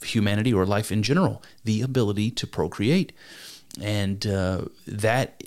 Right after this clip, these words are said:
idea was abstracted and turned into, um, a religious idea, the Great Mother.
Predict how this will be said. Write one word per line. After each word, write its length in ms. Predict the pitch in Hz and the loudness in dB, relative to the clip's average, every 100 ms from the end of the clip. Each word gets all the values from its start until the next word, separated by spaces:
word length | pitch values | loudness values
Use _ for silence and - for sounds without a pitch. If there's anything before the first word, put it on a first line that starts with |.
| 107 | -2
idea 640 | 107 98 185 117 69 151 - | 0 2 4 4 2 -4 -4
was 500 | 107 104 98 - - | 0 2 2 0 -2
abstracted 800 | - 98 - 95 80 - - 143 - | -2 -2 0 0 -2 -4 -6 -6 -8
and 140 | 98 | -8
turned 300 | - 110 104 | -2 0 0
into, 680 | 104 104 - 101 98 98 104 - - - - - | -2 -2 -2 0 0 -2 -4 -10 -20 -20 -12 -4
um, 540 | 98 92 87 - - - - - | 0 0 -2 -4 -8 -14 -20 -14
a 120 | - 98 | -6 -2
religious 560 | 101 101 113 208 175 | -2 2 2 2 0
idea, 360 | 78 60 - - - - - - | -4 -10 -14 -16 -20 -20 -18 -14
the 80 | |
Great 320 | - 107 110 - | -6 0 0 2
Mother. 380 | 123 139 - | 2 2 -2